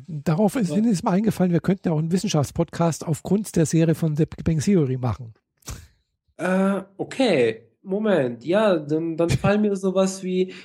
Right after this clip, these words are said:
Speaker 2: "Erkläre den Doppler-Effekt."
Speaker 1: Ja, das ist relativ einfach.
Speaker 2: Ja, ich
Speaker 1: Den
Speaker 2: meine, das ist jetzt das Erste, was mir in den Kopf gefallen ist.
Speaker 1: Nee, aber wo, wo ich,
Speaker 2: Oder
Speaker 1: womit ich echt Probleme hätte, wäre jetzt zum Beispiel hier, äh,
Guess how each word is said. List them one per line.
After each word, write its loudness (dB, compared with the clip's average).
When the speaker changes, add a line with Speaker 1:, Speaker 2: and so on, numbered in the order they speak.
Speaker 2:
"Erkläre 0
den 0
Doppler-Effekt." -4
Speaker 1:
Ja, 2
das 0
ist -2
relativ 2
einfach. -2
Speaker 2:
Ja, 0
ich -10
Speaker 1:
Den 4
Speaker 2:
meine, 0
das 2
ist -2
jetzt -2
das -4
Erste, -2
was 0
mir 2
in 0
den -6
Kopf -2
gefallen 0
ist. 2
Speaker 1:
Nee, 4
aber 4
wo, 2
wo 4
ich, 2
Speaker 2:
Oder 0
Speaker 1:
womit 0
ich -6
echt 0
Probleme 2
hätte, 2
wäre 4
jetzt -2
zum -6
Beispiel 0
hier, -2
äh, 2